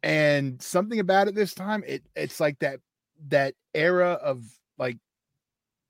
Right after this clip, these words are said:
early two thousand, this is its twentieth anniversary, that, um,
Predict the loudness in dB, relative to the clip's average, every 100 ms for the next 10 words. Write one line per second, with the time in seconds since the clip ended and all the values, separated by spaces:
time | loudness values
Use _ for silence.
0 | _ _ _ _ _ _ 0 4 8 6
1 | 4 -2 0 2 4 4 2 2 2 -2
2 | -6 -4 -2 -2 -2 -2 -2 -4 -4 -8
3 | -14 _ -20 -20 -4 6 8 10 12 12
4 | 12 10 4 -4